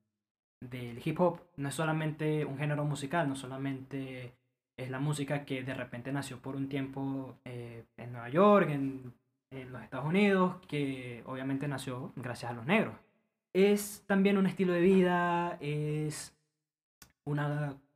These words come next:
subcultura como lo que viene siendo el punk, el metal, el grunge, etcétera.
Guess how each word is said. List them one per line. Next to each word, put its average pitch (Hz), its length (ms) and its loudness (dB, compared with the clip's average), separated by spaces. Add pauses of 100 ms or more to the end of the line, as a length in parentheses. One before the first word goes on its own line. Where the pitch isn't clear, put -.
(140)
subcultura 175 560 2
como 135 200 -4
lo 127 100 -8
que 127 80 -10
viene 127 180 -8
siendo 139 500 -2
el 123 100 -8
punk, 147 680 4
el 117 100 -10
metal, 127 1080 -4
el 120 100 -10
grunge, 139 520 -4
etcétera. 131 560 -6